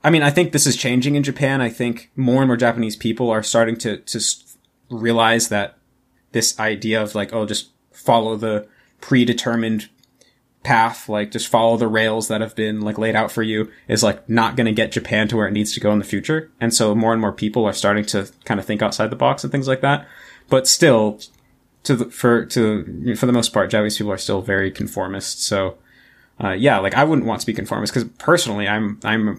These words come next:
pretty, uh, like, like, right now, I'm kinda doing my own thing. You know, I already feel like I couldn't work at a company 'cause I'm not good at, like, I, I don't wanna do what other people tell me to do. I just wanna do what I wanna do. So, like, I don't think I would be a very good Japanese person at all, to be honest. So.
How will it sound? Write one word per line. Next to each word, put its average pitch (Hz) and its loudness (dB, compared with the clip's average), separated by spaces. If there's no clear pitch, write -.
pretty, 104 0
uh, 95 -6
like, 95 -8
like, - -2
right 110 4
now, 107 4
I'm 101 0
kinda 101 -2
doing 110 4
my 104 2
own 101 -4
thing. 104 -2
You 107 2
know, 98 0
I 98 2
already 104 4
feel 104 -2
like 101 -2
I 107 -2
couldn't 104 -2
work 104 0
at 107 2
a 107 -4
company 98 -4
'cause - -6
I'm 104 -2
not 107 -4
good 107 2
at, - -4
like, 104 -6
I, 110 0
I - 4
don't 123 2
wanna 117 2
do 123 2
what 110 -2
other 117 2
people 117 -2
tell 117 -2
me 110 0
to 107 0
do. 113 -2
I 104 0
just - -8
wanna 113 0
do 110 0
what 107 0
I 107 2
wanna 107 2
do. 110 -2
So, 104 0
like, 104 2
I 120 4
don't 151 2
think 180 4
I 170 6
would 160 6
be 143 4
a 151 2
very 135 6
good 131 4
Japanese 120 2
person 110 0
at 95 -4
all, 98 -2
to - -14
be 101 -6
honest. 92 -8
So. 92 -6